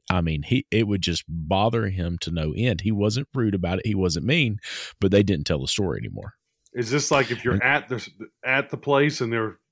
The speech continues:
Speaker 1: Yeah.
Speaker 2: whatever?
Speaker 1: And, and somebody asked, "How did you, how did, how did
Speaker 2: Right,
Speaker 1: you
Speaker 2: right,
Speaker 1: come to
Speaker 2: right.
Speaker 1: run the place? What
Speaker 2: Yeah.
Speaker 1: is it? What does it do?"
Speaker 2: Mm-hmm.
Speaker 1: And I, I asked him one time and I said, "Dad,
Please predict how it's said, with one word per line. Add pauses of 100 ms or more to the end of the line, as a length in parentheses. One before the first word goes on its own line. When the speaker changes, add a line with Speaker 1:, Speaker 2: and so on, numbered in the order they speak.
(140)
Speaker 1:
Yeah.
Speaker 2:
whatever?
Speaker 1:
And,
and
somebody
asked,
"How
did
you,
how
did,
how
did
Speaker 2:
Right,
Speaker 1:
you
Speaker 2:
right,
Speaker 1:
come
to
Speaker 2:
right.
Speaker 1:
run
the
place?
What
Speaker 2:
Yeah.
Speaker 1:
is
it?
What
does
it
do?" (440)
Speaker 2:
Mm-hmm. (240)
Speaker 1:
And
I,
I
asked
him
one
time
and
I
said,
"Dad,